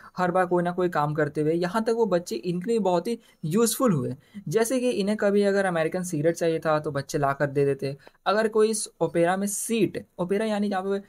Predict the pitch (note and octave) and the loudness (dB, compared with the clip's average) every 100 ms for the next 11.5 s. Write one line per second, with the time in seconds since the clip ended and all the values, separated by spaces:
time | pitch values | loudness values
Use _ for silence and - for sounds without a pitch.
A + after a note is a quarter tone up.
0 | _ - - F3 F3 F3+ F3 E3+ E3+ D#3 | _ -8 -2 0 0 0 0 0 0 0
1 | D3+ D#3+ D3+ - D#3+ E3 D3+ D3+ C#3+ C#3 | -4 -6 -6 -8 -4 -2 0 0 0 -2
2 | C3+ E3+ F3 F3+ F3+ G3+ - F#3+ G3+ F3+ | -4 -6 -4 -2 -2 -2 -2 -4 -2 -2
3 | E3+ E3+ E3+ D#3 C#3+ - E3 D3+ D3+ D3 | -2 0 -2 -2 -4 -2 -4 -2 -2 -2
4 | C#3+ C#3 D3 C#3 _ _ _ G#3 G#3 A3+ | -2 -4 -6 -10 _ _ _ 0 2 2
5 | A3+ A3+ D#3+ D#3+ - F3+ D#3 - F#3 F#3+ | 0 0 -2 -6 -2 0 -2 -4 -4 -2
6 | F#3+ F#3 _ - D#3+ F3 D3+ D3+ D3+ E3 | -2 -2 _ -10 -4 -4 -4 -2 0 0
7 | E3+ D3+ D#3 D3 E3 D3 D3 D#3+ C#3+ C#3+ | 0 -4 -2 0 0 -2 -2 -2 0 0
8 | C#3+ D3 D3+ D3 C3+ D3 _ _ _ _ | -2 -6 -6 -4 -6 -8 _ _ _ _
9 | - A3 A#3 D#4 D4+ G#3 G#3 G#3+ A3+ A#3 | 0 2 2 0 0 0 2 2 4 2
10 | A3+ G3+ G3 G3 G#3+ G#3+ F#3 F#3+ A3+ A#3 | 2 0 0 -2 0 -2 -2 -2 -2 -2
11 | A#3+ F3+ F#3+ G#3+ A#3+ | -4 -6 -6 -2 -2